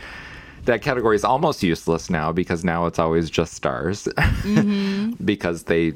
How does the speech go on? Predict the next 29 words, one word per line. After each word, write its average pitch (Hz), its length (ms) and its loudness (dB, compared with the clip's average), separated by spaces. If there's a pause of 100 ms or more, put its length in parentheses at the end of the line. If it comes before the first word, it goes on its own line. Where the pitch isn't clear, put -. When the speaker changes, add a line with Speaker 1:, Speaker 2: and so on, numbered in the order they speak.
(120)
Speaker 1:
just - 180 -2
run 80 280 -2
leads 85 440 -2
in 90 160 -8
campaigning 85 600 -6
there. 67 260 -6
But 76 300 -6
it's - 180 -4
interesting 131 480 -2
that 87 300 -2
they 95 180 2
were 90 140 2
sort 95 240 0
of 82 80 -4
making 90 300 0
it 80 100 0
up 80 160 0
as 87 160 2
they 85 100 4
went 80 240 0
along. 82 640 -2
And 92 220 -2
we 107 80 4
see, - 160 -4
we've 107 240 -2
seen 110 240 -2
so 98 260 0
much 104 300 -4
turmoil 107 680 -2